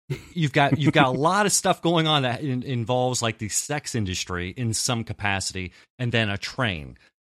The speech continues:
Speaker 1: Uh, whether they, th-, I don't think those thing, two things are gonna converge, um, but there is some talk of old money versus new money.
Speaker 2: Mm.
Speaker 1: Um, and that could be very, and then we also have the Russian, um,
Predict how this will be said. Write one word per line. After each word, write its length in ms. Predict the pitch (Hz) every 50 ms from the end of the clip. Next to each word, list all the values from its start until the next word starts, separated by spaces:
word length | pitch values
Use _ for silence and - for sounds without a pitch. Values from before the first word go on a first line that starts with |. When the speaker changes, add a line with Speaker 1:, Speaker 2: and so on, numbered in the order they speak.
| _ _ -
Speaker 1:
Uh, 260 | 107 98 95 98 101
whether 260 | - 139 147 165 170
they, 140 | 147 135 135 -
th-, 200 | 131 110 113 -
I 60 | 139 156
don't 200 | 156 131 120 -
think 160 | 139 135 -
those 180 | 131 127 117
thing, 240 | - 123 120 123 123 -
two 120 | - - 123
things 240 | - 123 117 110 107
are 60 | 92
gonna 160 | 107 95 90
converge, 720 | - - 98 92 85 - 190 190 147 113 104 92 90 - - - - _ _ _ _
um, 300 | 117 110 107 107 107 104
but 180 | 92 127 120 -
there 160 | 135 139 143
is 120 | 170 165
some 200 | - - 156 147 - - _
talk 400 | - - 127 127 127 131 131 - - -
of 280 | 120 113 110 101 85 - _ _ _ _
old 340 | 147 151 165 165 165 135 139
money 420 | 147 135 131 131 127 127 127 117 - _ _ _ _ -
versus 380 | 131 127 - - 113 101 95
new 300 | 110 110 113 123 127 120
money. 440 | 110 92 85 78 76 73 62 60 - _ _ _ _ -
Speaker 2:
Mm. 300 | 127 131 156 156 139 117
Speaker 1:
Um, 440 | 107 104 107 101 95 98 95 98 - - -
and 540 | 127 120 113 113 113 113 113 113 110 - - - _ _ _ _ _ _ _ - 117 - _ _ _ _ _ _ _ -
that 380 | 107 135 139 143 143 - _ -
could 140 | - 131
be 100 | 117 120
very, 240 | 104 123 120 117 113 -
and 100 | 147 131
then 80 | 127 123
we 80 | 127 120
also 220 | 123 123 - 139
have 80 | 131 113
the 80 | 131
Russian, 580 | 120 117 147 151 160 - - - 95 90 85 - - _ _ _ _ _ _ -
um, 580 | 104 101 95 98 95 90 90 90 92 92 87